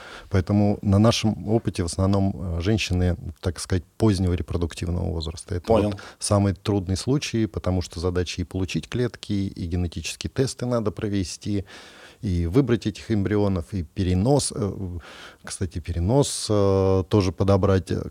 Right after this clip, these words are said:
Speaker 1: в какой день перенести. Какой-то женщине надо в двадцать, на двадцатый день цикла, какой-то на двадцать первый, который, какой-то на девятнадцатый, какой-то на двадцать пятый.
Speaker 2: Мгм.
Speaker 1: Вот этот день тоже нужно подобрать. И иногда, когда-то опытным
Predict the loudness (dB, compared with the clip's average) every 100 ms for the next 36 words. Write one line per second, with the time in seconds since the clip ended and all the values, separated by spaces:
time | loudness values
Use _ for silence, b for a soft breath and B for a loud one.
0 | -12 -16 -14 -4 0 2 6 6 8 6
1 | 4 2 2 2 0 -6 -6 -4 -4 -4
2 | -4 -6 -4 -4 -4 -2 4 6 4 0
3 | -12 -12 -10 -8 -6 -2 -2 0 0 2
4 | 2 0 0 -2 -6 -10 -14 -16 -18 -16
5 | -10 -8 -6 -8 -4 2 4 4 0 -4
6 | -8 -8 -12 -10 -4 -2 -2 -2 -2 -2
7 | -4 -2 0 0 -2 -12 -12 -12 -10 -8
8 | -2 0 4 4 2 0 2 2 2 -2
9 | -4 B B -10 -4 -2 -2 -4 0 2
10 | 4 10 10 8 4 0 -4 -2 -2 -2
11 | -4 -6 -2 0 0 2 2 2 B B
12 | B B -2 0 2 2 2 0 -2